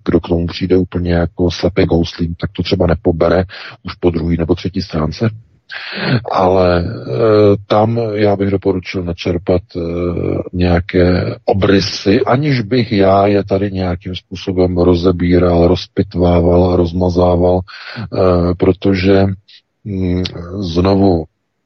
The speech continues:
ta zkušenost každého, každé entity je unikátní. Každá ta zkušenost je unikátní. A vy jste si vybrali nějakou cestu, že? Každý z nás si vybral nějakou cestu.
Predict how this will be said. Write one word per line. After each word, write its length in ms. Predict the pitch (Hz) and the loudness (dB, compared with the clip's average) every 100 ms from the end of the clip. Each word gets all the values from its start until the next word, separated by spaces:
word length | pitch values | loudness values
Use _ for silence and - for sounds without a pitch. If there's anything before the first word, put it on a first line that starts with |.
| _ - - | _ -6 -4
ta 120 | 139 | -2
zkušenost 560 | - - - 175 170 - | -2 0 0 0 -2 -2
každého, 760 | 131 120 127 127 127 131 131 | -2 0 0 2 2 0 -2
každé 400 | - 120 104 98 | -2 -2 0 0
entity 360 | 104 113 127 127 | -2 -4 -6 -2
je 320 | 127 127 123 | 0 0 -2
unikátní. 680 | 113 92 87 76 76 _ 76 _ _ _ _ _ _ _ _ _ _ _ _ _ - | -2 -4 -4 -4 -6 _ -20 _ _ _ _ _ _ _ _ _ _ _ _ _ -2
Každá 320 | 104 110 135 | 0 2 2
ta 100 | 143 | 0
zkušenost 460 | - - 131 120 | -6 -8 -6 -4
je 60 | 135 | -4
unikátní. 580 | 117 98 - 78 76 _ _ _ _ _ _ - - _ - - - - | -4 -4 -2 -4 -6 _ _ _ _ _ _ -20 -20 _ -20 -20 -20 -6
A 320 | 87 87 82 | -2 0 0
vy 200 | 78 104 | 0 -2
jste 180 | - 147 | -2 -6
si 160 | - 131 | -4 -2
vybrali 360 | 113 110 107 | 0 2 2
nějakou 320 | 107 95 107 | 0 -2 -4
cestu, 500 | 98 - 80 - 82 78 _ _ _ _ - | -6 -8 -14 -16 -20 -20 _ _ _ _ -14
že? 220 | 85 107 135 - _ _ _ _ _ _ _ _ _ _ _ _ - | -4 -2 -2 -6 _ _ _ _ _ _ _ _ _ _ _ _ -2
Každý 300 | 101 101 98 | 0 0 0
z 80 | |
nás 240 | 95 92 90 | 0 0 -2
si 220 | - 98 | -4 -4
vybral 320 | 87 87 87 | -2 0 0
nějakou 340 | 85 85 85 80 | 0 -2 -2 -6
cestu. 400 | - - - | -6 -14 -18